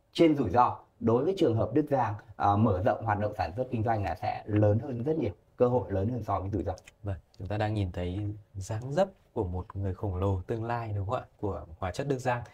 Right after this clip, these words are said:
Speaker 2: Mặc dù bây giờ họ cũng đã là đứng đầu trong ngành hóa chất và, à, và, và, và các cái sản phẩm liên quan đến hóa chất rồi. Vâng, thưa quý vị và các bạn, quay trở lại với câu chuyện đầu tư cho giai đoạn cuối năm. Vậy kịch bản nào sẽ đến với V N Index trong giai đoạn cuối năm?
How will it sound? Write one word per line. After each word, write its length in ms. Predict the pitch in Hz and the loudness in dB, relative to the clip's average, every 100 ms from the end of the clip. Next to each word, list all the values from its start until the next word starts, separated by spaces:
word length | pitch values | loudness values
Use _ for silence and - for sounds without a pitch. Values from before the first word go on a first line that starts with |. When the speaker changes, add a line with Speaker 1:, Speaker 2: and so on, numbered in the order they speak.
| _ _ 98 | _ _ -6
Speaker 2:
Mặc 120 | 98 | -2
dù 140 | 107 | 0
bây 120 | 110 | 0
giờ 140 | 113 107 | 0 -2
họ 200 | 92 - | -2 -4
cũng 100 | - | -6
đã 120 | 107 | -6
là 120 | 110 98 | -4 -4
đứng 200 | 98 107 | -2 -2
đầu 220 | 131 104 | -2 -2
trong 140 | - 101 | -6 -6
ngành 180 | 104 92 - | -4 -4 -8
hóa 140 | 87 | -12
chất 200 | 90 143 - | -6 -8 -6
và, 160 | 92 82 - - - | -8 -8 -16 -20 -8
à, 200 | 95 85 | -4 -4
và, 180 | 90 87 | -4 -4
và, 160 | 85 85 | -6 -6
và 160 | 85 - - - | -6 -8 -8 -4
các 120 | - | -2
cái 100 | 113 | -2
sản 160 | 117 101 | -4 -6
phẩm 80 | 104 | -6
liên 100 | 107 | -6
quan 100 | 107 | -4
đến 100 | 98 | -4
hóa 120 | 101 | -4
chất 180 | 107 135 | -6 -6
rồi. 180 | 120 101 - _ _ | -4 -4 -6 _ _
Vâng, 160 | 139 147 | 0 0
thưa 100 | 147 | 2
quý 120 | 143 | 2
vị 140 | 120 139 | 0 0
và 80 | 104 | 0
các 100 | 123 | 0
bạn, 160 | 135 - | 0 0
quay 180 | 151 151 | 2 2
trở 140 | 151 110 | 2 0
lại 220 | 107 101 | 0 0
với 160 | 101 | -4
câu 200 | 104 156 151 | 2 4 4
chuyện 260 | 165 - | 0 0
đầu 140 | 123 113 | 0 2
tư 180 | 151 160 160 _ - | 4 4 2 _ -2
cho 140 | 139 | 0
giai 120 | 127 | 2
đoạn 140 | 113 - | 2 2
cuối 120 | 107 | 2
năm. 160 | 113 139 - _ _ - | 2 0 -2 _ _ 8
Vậy 180 | 190 - | 8 8
kịch 160 | - 156 | 0 4
bản 220 | 147 113 | 4 4
nào 200 | 135 139 | 0 0
sẽ 200 | - 170 | -2 0
đến 240 | 160 131 135 | 2 2 2
với 160 | 127 | 0
V 40 | 127 | 4
N 180 | 165 151 | 4 4
Index 220 | 151 196 | 4 2
trong 200 | - 160 | 0 0
giai 140 | 143 143 | 4 4
đoạn 180 | 143 - | 4 4
cuối 120 | 127 | 4
năm? 120 | 165 | 4